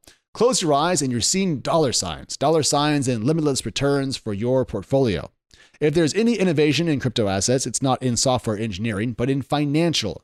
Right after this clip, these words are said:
engineering. We've created a new financial product like an options contract on a startup potentially building something real.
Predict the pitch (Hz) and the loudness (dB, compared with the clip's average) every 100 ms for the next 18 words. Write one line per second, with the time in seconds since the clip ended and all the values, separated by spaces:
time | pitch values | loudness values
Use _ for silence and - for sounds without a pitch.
0 | - 113 90 85 69 62 _ _ _ - | -6 -4 -2 -2 -2 -6 _ _ _ -2
1 | 139 - 147 151 147 131 131 202 190 151 | -2 2 0 2 2 2 2 2 2 0
2 | 131 117 107 - 151 151 135 107 95 104 | 0 -2 -4 0 2 2 0 -4 -8 -4
3 | 156 170 143 123 147 131 143 131 - 117 | -2 -2 -2 -4 -2 -2 0 0 -2 -8
4 | 95 131 139 135 - 139 - 127 123 113 | -4 0 0 0 -4 -4 -2 -2 -2 -4
5 | 120 127 104 92 101 87 160 220 87 | -4 -4 -6 -8 -10 0 4 4 2